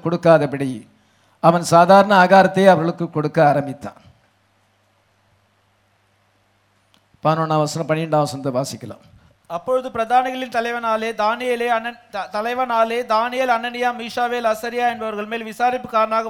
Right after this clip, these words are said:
Speaker 2: வைக்கப்பட்ட மேல்ஷார் என்பவனை தானியேல் நோக்கி, "பத்து நாள் வரைக்கும் அது அடியாரை சோதித்து பாரும், எங்களுக்கு புசிக்க பருப்பு முதலான மரக்கறிகளையும் குடிக்க தண்ணீரையும் கொடுத்து, எங்கள் முகங்களை ராஜபோஜனத்தில் புசிக்கிற வாலிபருடைய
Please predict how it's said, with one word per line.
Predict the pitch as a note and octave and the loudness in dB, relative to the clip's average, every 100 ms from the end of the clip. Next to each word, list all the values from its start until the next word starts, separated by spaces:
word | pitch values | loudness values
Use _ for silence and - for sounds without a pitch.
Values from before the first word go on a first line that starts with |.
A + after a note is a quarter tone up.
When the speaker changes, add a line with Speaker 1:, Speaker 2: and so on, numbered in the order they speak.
| G#3+ | -4
Speaker 2:
வைக்கப்பட்ட | A3 A#3 A3+ A3 A3 | -4 -4 -4 -2 -2
மேல்ஷார் | G#3 A#3 A#3+ B3+ B3+ | -2 -6 -4 -2 -2
என்பவனை | A3+ A#3 A3+ A#3 | -2 -6 -6 -4
தானியேல் | G#3 G#3+ A3+ A#3 G#3+ | -2 -2 -2 -6 -6
நோக்கி, | G3+ G#3 G#3+ A3 - _ _ _ | -10 -8 -8 -10 -14 _ _ _
"பத்து | G3+ G#3 C#4 | -2 -2 -2
நாள் | B3+ B3 C4+ | 2 4 4
வரைக்கும் | B3+ B3 C4 | 0 -4 -2
அது | A#3+ | 0
அடியாரை | A3 B3+ B3+ B3 | 0 2 0 0
சோதித்து | A#3 A#3 B3+ B3 A3 | -8 -10 -12 -6 0
பாரும், | G#3+ A3 A3+ | 0 0 -6
எங்களுக்கு | G#3 A3 A#3+ B3 A#3+ | -10 -6 -6 -8 -12
புசிக்க | A3+ B3+ B3+ | -14 -10 -6
பருப்பு | B3+ A#3 B3+ C4+ B3 | -2 0 -2 -6 -8
முதலான | A#3+ A#3 A3+ | -2 -2 -2
மரக்கறிகளையும் | G#3+ A#3+ B3 A3+ G#3+ A#3+ A#3 | -4 -4 -6 -8 -8 -10 -12
குடிக்க | A#3 B3 B3 | -10 -8 -6
தண்ணீரையும் | A3 A#3 A#3+ A#3+ A3+ | -6 -6 -8 -10 -8
கொடுத்து, | G#3+ G#3+ G#3+ G#3+ - - _ F#3 | -8 -6 -6 -6 -10 -20 _ -8
எங்கள் | G#3+ A#3 A3 | -6 -6 -4
முகங்களை | B3 C4+ C4 B3 | -4 -2 0 2
ராஜபோஜனத்தில் | A3 B3+ C4 B3 B3+ B3+ B3+ A#3+ | 2 2 0 -4 -6 -8 -10 -12
புசிக்கிற | A#3+ A#3+ A#3+ A#3 | -14 -10 -6 0
வாலிபருடைய | A3 B3 B3+ B3 B3 | 2 2 -2 -6 -6